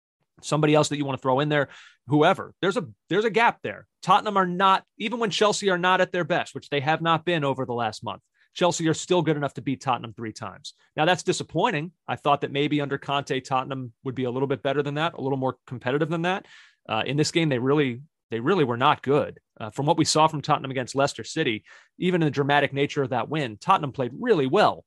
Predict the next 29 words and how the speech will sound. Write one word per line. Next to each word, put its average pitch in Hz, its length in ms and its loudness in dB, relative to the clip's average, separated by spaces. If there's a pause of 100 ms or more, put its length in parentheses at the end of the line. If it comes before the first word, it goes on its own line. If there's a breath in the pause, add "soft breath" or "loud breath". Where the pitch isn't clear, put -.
(320 soft breath)
over 123 160 -6
the 123 80 -6
course 139 300 -2
of 120 120 -8
those 123 300 -4
ninety-six 123 500 -4
minutes. 120 400 -4
They 120 120 -6
just 113 180 -8
left 131 240 -2
it - 80 -8
late 127 220 -2
to - 80 -12
get 113 180 -8 (220)
the 110 60 -8
winner. 123 340 -2 (400 soft breath)
Um, 107 220 -8 (200)
but 113 200 -2 (340)
there 180 160 4
was 127 160 -2
none 165 180 2
of 160 100 2
that 104 280 -4
in 117 100 -10
this 107 160 -6
game. 95 220 -14
Chelsea 208 380 -2
dominated 117 580 -2
this. 101 280 -10